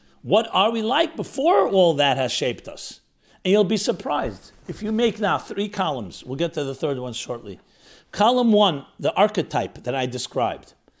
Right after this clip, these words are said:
Column two is the forces that have shaped you.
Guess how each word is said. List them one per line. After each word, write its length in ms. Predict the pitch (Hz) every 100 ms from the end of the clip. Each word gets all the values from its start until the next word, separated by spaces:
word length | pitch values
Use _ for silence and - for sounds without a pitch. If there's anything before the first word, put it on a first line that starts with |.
| _ _
Column 400 | - 262 285 254
two 240 | - 269
is 120 | 196 156
the 80 |
forces 520 | 180 - 262 277 294 208
that 120 | 196
have 140 | 190
shaped 360 | - 208 190 -
you. 140 | -